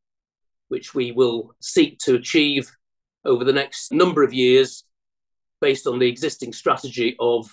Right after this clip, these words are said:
organic and acquired growth while maintaining or improving margins. So moving on to the summary, we have confidence in the full year outlook, a strong first half performance delivering double-digit growth.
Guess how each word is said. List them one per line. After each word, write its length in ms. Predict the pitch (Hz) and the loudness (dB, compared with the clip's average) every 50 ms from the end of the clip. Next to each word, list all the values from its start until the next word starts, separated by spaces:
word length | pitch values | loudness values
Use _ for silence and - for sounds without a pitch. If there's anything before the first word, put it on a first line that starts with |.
| - _ _ _ _ _ | -20 _ _ _ _ _
organic 580 | - - 120 123 120 151 131 131 131 123 - - | -2 0 0 0 2 0 2 2 0 -2 -4 -4
and 100 | 120 120 | -6 -6
acquired 420 | 113 - - 143 120 117 113 113 | -6 -4 -2 -2 -2 -2 -4 -2
growth 380 | - 151 147 165 185 175 - - - _ _ _ _ _ _ _ _ _ | 0 2 4 4 4 4 2 -4 -16 _ _ _ _ _ _ _ _ _
while 220 | - 127 120 117 | -4 -2 -2 -2
maintaining 680 | 117 127 135 135 127 127 - - 135 135 135 135 127 127 | 0 2 2 2 2 0 -2 0 2 4 4 4 4 4
or 140 | 123 123 127 | 2 2 2
improving 480 | 117 120 - - 131 123 123 123 123 | 0 0 -4 -6 -6 -4 -4 -4 -4
margins. 760 | 123 123 113 107 101 - 101 98 92 85 - - - _ _ _ _ _ _ _ _ _ _ _ _ _ _ _ | -4 -6 -6 -8 -10 -12 -14 -14 -14 -12 -14 -16 -18 _ _ _ _ _ _ _ _ _ _ _ _ _ _ _
So 200 | _ - 127 120 | _ 0 2 2
moving 260 | 123 147 180 175 165 170 | 4 4 4 4 6 4
on 120 | 160 147 | 4 4
to 120 | - - | 2 -2
the 80 | - 135 | -4 -4
summary, 580 | - - - 180 170 190 202 214 226 226 - _ _ _ _ _ _ _ _ _ _ _ _ _ _ | -2 0 0 2 4 6 4 4 4 0 -4 _ _ _ _ _ _ _ _ _ _ _ _ _ _
we 100 | 170 135 | -2 -2
have 160 | 135 - - | -2 -4 0
confidence 540 | - 185 190 185 - - 165 170 160 - - | 2 2 2 2 0 -4 -8 -8 -10 -4 -2
in 80 | 160 | -2
the 60 | 139 - | 0 0
full 180 | 180 165 156 | 0 2 4
year 200 | 151 147 135 143 | 6 6 6 6
outlook, 440 | 151 165 170 165 170 180 190 - - - - - _ _ _ _ _ _ _ _ _ _ _ _ _ _ _ _ _ _ | 6 4 2 2 2 2 2 0 -4 -12 -20 -20 _ _ _ _ _ _ _ _ _ _ _ _ _ _ _ _ _ _
a 40 | - | -16
strong 380 | - - - 233 214 196 185 - | -16 -4 0 2 4 4 4 2
first 320 | - 180 160 147 - - | 2 2 2 2 2 -2
half 240 | 160 156 143 - - | -2 -2 -2 -4 -8
performance 520 | - - - 160 156 156 170 - - - | -12 -2 0 2 2 2 0 -4 -10 -10
delivering 520 | - 156 139 139 147 127 139 131 127 131 143 - - | -8 -6 -2 -2 0 0 0 -2 -2 -4 -6 -6 -4
double-digit 540 | - - 147 143 135 143 127 - 127 123 | -4 -4 -4 -6 -6 -8 -10 -12 -14 -2
growth. 360 | - 135 135 147 165 170 165 | 2 4 4 4 4 2 0